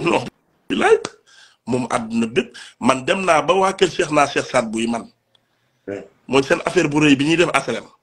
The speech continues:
Speaker 2: Waaw, waaw.
Speaker 1: Léegi mu
Speaker 2: Xayma ya.
Speaker 1: Ah?
Speaker 2: Ca xayma ya.
Speaker 1: Xayma yooyu, jour boobu sax dafa am ku fa gaañu. Jour boobu la tabalakat bi dee, tabalakat bi ki doon tabala.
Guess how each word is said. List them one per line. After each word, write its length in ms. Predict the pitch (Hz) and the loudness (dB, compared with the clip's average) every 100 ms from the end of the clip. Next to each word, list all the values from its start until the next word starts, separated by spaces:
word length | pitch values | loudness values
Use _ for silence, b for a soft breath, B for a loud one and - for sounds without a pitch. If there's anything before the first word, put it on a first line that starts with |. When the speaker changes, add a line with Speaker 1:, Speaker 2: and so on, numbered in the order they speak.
| _ _ _ _ _ | _ _ _ _ _
Speaker 2:
Waaw, 300 | 110 107 92 | -2 -2 -2
waaw. 220 | 98 104 98 - | -4 -4 -4 -6
Speaker 1:
Léegi 180 | 120 135 | 0 2
mu 100 | 151 | 2
Speaker 2:
Xayma 440 | 156 156 185 185 | 2 4 4 2
ya. 120 | 131 - - _ _ _ _ | 0 -2 -12 _ _ _ _
Speaker 1:
Ah? 200 | 123 160 202 - _ _ - | 0 0 -2 -12 _ _ 2
Speaker 2:
Ca 100 | 196 | 4
xayma 300 | 214 190 123 | 6 4 2
ya. 100 | 85 B B B _ _ _ | -2 B B B _ _ _
Speaker 1:
Xayma 320 | - 156 160 | -2 0 2
yooyu, 300 | 151 139 120 117 | 2 2 -2 0
jour 180 | 180 160 | 2 4
boobu 360 | 160 - 139 | 2 2 -2
sax 160 | 139 147 | -2 -2
dafa 180 | 139 147 | 0 2
am 140 | 147 143 | 0 0
ku 80 | 139 | -4
fa 100 | 127 | -4
gaañu. 340 | 113 110 104 - _ _ _ B B B | -4 -4 -8 -18 _ _ _ B B B
Jour 220 | 127 165 | 2 4
boobu 220 | 156 160 151 | 6 4 4
la 80 | 143 | 4
tabalakat 480 | 147 139 131 131 | 4 2 2 -2
bi 100 | 117 | 0
dee, 240 | 120 117 110 | 0 0 0
tabalakat 460 | 143 151 147 143 113 | 0 0 0 -2 -4
bi 100 | 113 | -4
ki 80 | 156 | 0
doon 140 | 156 | 2
tabala. 320 | 156 135 113 | 2 0 -2